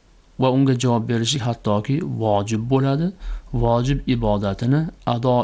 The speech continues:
etgan shaxs sifatida mukofotlanadi. Ajr savobi salom bergannikiga nisbatan ham ko'proq bo'ladi. Bu ham bir ibodat. Ko'pchilikka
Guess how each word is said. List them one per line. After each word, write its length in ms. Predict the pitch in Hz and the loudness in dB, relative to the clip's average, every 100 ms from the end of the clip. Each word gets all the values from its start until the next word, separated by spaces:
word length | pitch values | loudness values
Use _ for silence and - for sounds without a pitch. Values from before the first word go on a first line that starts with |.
| 123 123 | -2 -4
etgan 380 | - 127 143 185 | -4 0 2 2
shaxs 460 | - - 147 - - | 0 -2 -4 -2 -2
sifatida 440 | - 117 110 120 151 262 139 | -2 -4 -4 -2 -2 -4 -4
mukofotlanadi. 920 | 113 104 90 107 120 123 127 131 151 190 - - - - - | -4 -4 -4 -2 0 2 2 2 0 -4 -10 -20 -20 -20 -4
Ajr 280 | 131 120 110 107 | -2 0 -2 -2
savobi 420 | 104 98 95 107 147 - - - - | -2 -2 -2 0 -2 -6 -20 -20 -10
salom 340 | - 127 127 113 | -2 0 2 0
bergannikiga 840 | 117 117 117 110 107 107 117 127 123 | 0 0 0 2 2 0 0 0 2
nisbatan 440 | 107 - 101 120 127 127 | 0 -2 -4 0 0 0
ham 120 | 147 - | -2 -4
ko'proq 380 | 123 104 101 104 104 | -8 -4 -4 -2 -4
bo'ladi. 300 | 87 - - _ _ _ - | -6 -12 -20 _ _ _ 0
Bu 60 | 131 135 | 2 4
ham 140 | 185 160 | 2 0
bir 100 | 131 - 117 | -2 0 0
ibodat. 460 | 110 101 135 127 - - _ _ - | 2 2 2 -2 -6 -20 _ _ 0
Ko'pchilikka 580 | 151 143 135 135 - | 0 2 0 0 0